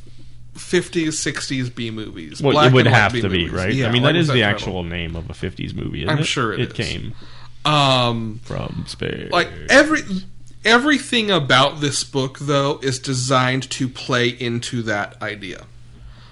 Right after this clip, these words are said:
Speaker 1: Like, it is all part of that trope. So, the writer-artist, it is a single person writing and drawing this thing, and it works here.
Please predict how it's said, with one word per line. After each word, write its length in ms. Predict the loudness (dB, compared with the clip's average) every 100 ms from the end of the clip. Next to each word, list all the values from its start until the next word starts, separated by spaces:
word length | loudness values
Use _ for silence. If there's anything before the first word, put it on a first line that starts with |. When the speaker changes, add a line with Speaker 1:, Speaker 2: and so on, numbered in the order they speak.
| -12
Speaker 1:
Like, 120 | -2
it 100 | 2 2
is 160 | 4
all 200 | 6 4
part 440 | 2 2 4 4 2
of 320 | 0 0 0
that 260 | 0 0 -4
trope. 420 | -6 -6 -6 -6
So, 600 | 0 4 4 4 0 -4 -12 -16 -14 -12 -14 -14 -14
the 680 | -2 2 2 2 0 -4 -8 -16 -20 -20 -20 -10
writer-artist, 1400 | -2 6 8 8 6 6 4 2 4 6 6 2 -4 -8
it 80 | -6
is 160 | -4 -2
a 100 | -2
single 320 | -2 -2 -2
person 340 | -2 -2 -2
writing 260 | 0 0 0
and 80 | -2
drawing 160 | -2 -4
this 120 | -6
thing, 120 | -4
and 120 | -4
it 80 | -2
works 320 | -4 -6 -8
here. 260 | -6 -6